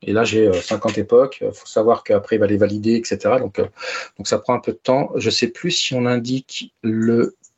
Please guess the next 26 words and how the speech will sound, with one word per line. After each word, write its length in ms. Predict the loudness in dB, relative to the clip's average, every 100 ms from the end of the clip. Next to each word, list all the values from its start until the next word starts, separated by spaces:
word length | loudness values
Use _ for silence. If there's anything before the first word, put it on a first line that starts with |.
| _ -6
temps 200 | -2 -2
total 800 | -2 -4 -4 _ -2 -2 -2 -6
d'exécution. 2250 | -4 -6 -6 -6 -6 -6 _ -8 -6 -6 -8 -8 -6 -4 -2 0 2 2 2 2 0 -4 -6
Il 220 | -4 2
a 140 | 2 2
été, 680 | -2 _ _ -2 0 0 -2 -10 -14 -16 -20 _ _ -20 -20 _ -20 _ _ -2
alors, 340 | 0 0 -4 -10
en 100 | -6
fait, 300 | 2 2 2
c'est 160 | -2
le 120 | 0 2
running 320 | 4 4 2
qu'il 180 | -2 0
faut 140 | 2
voir. 240 | 4 2
Voilà, 160 | 2 -2
dix-sept 380 | -2 -2 0 2
heures 80 | 0
vingt-quatre. 340 | 0 0 2
Vous 60 | 4
voyez, 100 | 6
là, 80 |
j'ai 160 | 4 2
mis 240 | 0 0 0
une 240 | 4 6
heure 300 | 6 4 -2